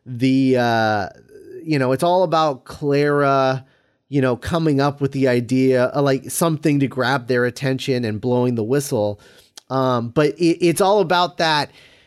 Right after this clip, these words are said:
anticipation of Doc jumping for the DeLorean, and just as it looks like he's about to go for it, the train whistle blows, and he's like, "Wait, what?" <laughs> And it's, it's just this really great sort of interruption, and it's a thing that we keep talking about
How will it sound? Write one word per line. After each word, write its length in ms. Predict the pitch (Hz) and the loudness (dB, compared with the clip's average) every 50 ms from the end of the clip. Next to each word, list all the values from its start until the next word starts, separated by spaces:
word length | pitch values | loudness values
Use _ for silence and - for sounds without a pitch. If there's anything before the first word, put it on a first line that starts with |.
| _ _ _ | _ _ _
anticipation 1160 | 190 190 202 165 - - 214 - 208 - 196 - - 170 190 185 180 156 - - 196 175 156 | 0 0 0 0 2 2 2 2 2 2 0 -2 0 0 0 2 2 2 2 2 2 2 2
of 180 | 147 131 123 110 | 0 -2 -2 -2
Doc 400 | - 147 135 147 147 147 - - | 0 0 2 2 0 -2 -4 -8
jumping 460 | - - 147 143 147 135 156 147 143 135 | -4 -2 -2 0 0 0 0 0 0 0
for 120 | - 151 | -2 -4
the 120 | 127 120 120 | -4 -4 -2
DeLorean, 880 | 110 135 127 135 151 180 202 202 175 160 151 147 139 135 127 127 120 - - - - _ | 0 0 0 2 2 2 2 2 2 2 2 2 2 2 0 0 -2 -6 -10 -18 -14 _
and 180 | - 170 160 139 | -2 -2 0 0
just 360 | 110 139 175 190 190 196 - | 0 2 2 2 2 2 0
as 120 | 190 170 147 | -2 -2 -2
it 100 | 160 - | -2 0
looks 260 | 165 165 156 - - | 0 0 0 0 0
like 160 | 180 160 139 | 0 0 0
he's 160 | - 160 143 143 | 0 0 0 0
about 320 | 131 139 143 143 143 143 | 0 2 0 0 0 0
to 60 | 143 | -4
go 260 | 123 113 135 139 151 | -2 0 2 2 2
for 260 | 147 143 147 139 131 123 | 0 -2 -2 0 0 0
it, 120 | 117 120 | -2 -2
the 80 | 131 113 | -6 -6
train 340 | - 151 147 147 147 143 | -4 -2 0 0 0 2
whistle 300 | 131 131 123 - 127 113 | 0 0 0 -2 -4 -6
blows, 420 | 101 113 123 117 117 117 113 104 113 | -4 -2 -2 0 0 0 0 -2 -2
and 260 | 120 123 127 127 - - | -4 -4 -4 -6 -10 -14
he's 260 | - - 147 135 123 | -6 -4 -4 -2 0
like, 180 | 135 110 - - - 107 | -2 -2 -2 -6 -12 -4
"Wait, 240 | 127 143 127 104 | -2 -2 0 0
what?" 380 | 98 101 110 135 - 254 - _ _ _ | 0 0 0 0 0 -2 -6 _ _ _
<laughs> 120 | - - 339 311 - - 311 - - - - 269 - | -6 0 0 0 0 0 -6 -8 -8 -10 -10 -6 -2
And 240 | 185 180 202 160 - | 0 2 2 2 2
it's, 300 | 262 208 - - - - - - - - - - _ - | 2 0 0 -2 -4 -6 -10 -20 -20 -20 -20 -20 _ 2
it's 320 | 226 220 220 - - - | 2 2 2 2 -2 0
just 280 | - 240 240 240 240 196 | 2 2 2 2 2 2
this 240 | 208 202 208 - | 2 2 2 2
really 260 | 190 208 208 208 202 185 | 2 2 4 4 2 2
great 580 | 147 147 156 170 175 170 165 175 185 180 - | 0 -2 0 2 4 4 4 2 2 -2 -6
sort 300 | - - 185 165 170 165 | -6 -4 0 0 2 2
of 100 | 165 165 - | 2 0 0
interruption, 760 | 160 165 156 151 139 139 147 156 151 - - 175 147 127 123 | -2 -2 0 2 2 2 0 0 -2 -4 -4 -2 -2 -2 -2
and 160 | 117 139 151 | -2 0 0
it's 140 | 151 156 139 | 0 0 -2
a 40 | 156 | -2
thing 200 | 139 208 214 214 | -2 -2 0 0
that 100 | 214 185 | -2 0
we 140 | 165 180 160 | 0 -2 -4
keep 280 | - - 185 180 - | -4 -6 -8 -8 -6
talking 460 | - - 135 135 160 - - 170 143 135 | -4 -4 -2 -2 -2 -2 -4 -4 -4 -4
about 460 | 120 110 127 123 120 107 98 - | -2 -2 -2 0 0 -2 -4 -6